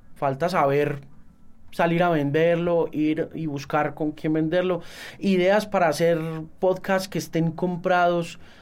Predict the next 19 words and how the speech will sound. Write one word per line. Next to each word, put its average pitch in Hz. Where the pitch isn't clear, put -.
hay 160
muchas 190
y 156
hay 143
mucha 160
gente 180
interesada, 170
pero 185
también 147
existen 165
pocas 156
regulaciones, 139
existen 139
pocas 139
reglas, 147
pocos 139
reglamentos, 139
existen 131
pocas, 139